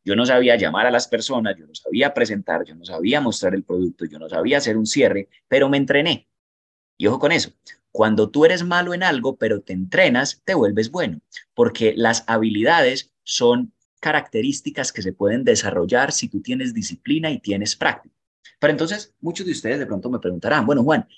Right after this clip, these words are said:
¿y cómo sé yo si soy bueno en este negocio? Es decir, ¿en qué tengo que entrenarme?". Y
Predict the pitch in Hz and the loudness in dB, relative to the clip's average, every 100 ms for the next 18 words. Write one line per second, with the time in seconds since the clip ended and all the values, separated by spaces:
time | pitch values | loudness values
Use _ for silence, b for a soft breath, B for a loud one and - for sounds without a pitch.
0 | b - 269 139 - 160 180 180 202 175 | b 2 4 4 4 2 2 0 0 2
1 | 180 180 - 123 - 113 110 143 143 139 | 0 0 -2 -2 0 0 2 2 2 -2
2 | 139 - 127 147 165 - _ _ _ _ | -4 -8 -8 -2 -2 -2 _ _ _ _
3 | _ _ _ - 120 156 - - B B | _ _ _ -6 -2 -2 -2 -8 B B
4 | _ - 131 123 156 170 - - 175 175 | _ -4 -4 -2 -4 -2 -4 -2 -2 0
5 | 190 185 - - _ B B _ - 147 | 0 0 -2 -10 _ B B _ 0 4
6 | 156 151 | 4 4